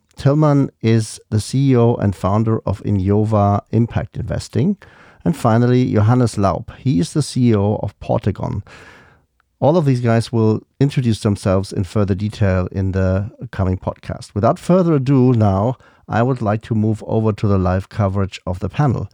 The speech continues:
Have fun listening. So welcome to this panel. Uh, it's called, uh, Green Fintech Solutions. And the reason for that is that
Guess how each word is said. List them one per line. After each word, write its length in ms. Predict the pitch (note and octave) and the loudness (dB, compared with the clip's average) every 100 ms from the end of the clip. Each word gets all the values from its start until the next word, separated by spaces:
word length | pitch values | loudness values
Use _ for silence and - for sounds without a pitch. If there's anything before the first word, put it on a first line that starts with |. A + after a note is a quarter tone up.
| _ - | _ -4
Have 220 | G2+ F2 | -2 -2
fun 420 | - F#2 G2 A2 - | -4 -2 0 -2 -4
listening. 540 | A#2 B2 G2 - - - _ _ _ _ _ _ _ _ _ _ _ _ _ _ | -2 -2 -4 -6 -10 -16 _ _ _ _ _ _ _ _ _ _ _ _ _ _
So 140 | - A#2+ | -14 -4
welcome 380 | D#3 - E3 | -4 -2 -4
to 180 | - D#3+ | -4 -4
this 160 | D#3 C3 | -4 -6
panel. 460 | - C#3+ E3 A3 - | -6 -6 -6 -6 -8
Uh, 260 | C3+ C3 C3 | -6 -2 -2
it's 260 | B2+ - - | -4 -10 -12
called, 500 | - B2+ C3 B2 - B2 | -14 -10 -10 -10 -10 -8
uh, 220 | G#2+ G#2+ | -6 -6
Green 340 | - D3 F#3 | -6 -2 -2
Fintech 400 | - E3+ D3+ C#3 | -2 -8 -8 -12
Solutions. 480 | - A#2+ A#2+ F#2 - | -12 -14 -16 -18 -20
And 100 | G2 | -16
the 120 | A2 | -12
reason 240 | B2+ C#3+ C#3+ | -8 -8 -8
for 160 | C3+ | -6
that 180 | A#2+ A#2 | -6 -6
is 420 | A#2 G#2+ - - _ _ _ _ _ - | -10 -14 -16 -18 _ _ _ _ _ -12
that 340 | A#2 A2+ - | -8 -8 -10